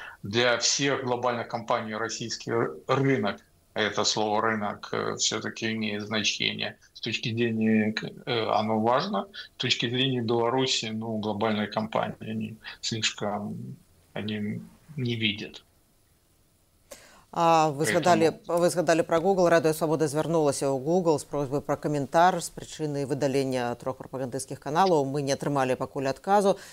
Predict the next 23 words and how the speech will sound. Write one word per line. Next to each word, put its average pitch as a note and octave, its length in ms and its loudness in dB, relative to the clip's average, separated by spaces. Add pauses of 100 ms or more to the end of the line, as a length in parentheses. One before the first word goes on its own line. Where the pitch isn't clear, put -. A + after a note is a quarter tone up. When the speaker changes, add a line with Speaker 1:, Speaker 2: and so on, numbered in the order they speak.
(220)
Speaker 2:
І E3+ 220 -4
як F#3 160 2
вы G3 80 2
мяркуеце, G3+ 320 4
чаму G#3+ 400 6 (240)
кампанія F3 560 2
не D#3+ 160 0
дае D#3 320 4
публічных C#3 560 -4
адказаў C#3 640 -2
вот B2+ 220 -10
у B2+ 40 -8
такіх B2+ 300 -8
выпадках? - 480 -8 (1080)
Speaker 1:
А, C#3 500 4 (300)
Это B2 200 0
абсолютно B2 520 0
понятная A2 520 -2
по-, - 140 -2
стандартная A2 540 -2
практика - 600 -6
компании G#2 440 -4
Google. G2 460 -10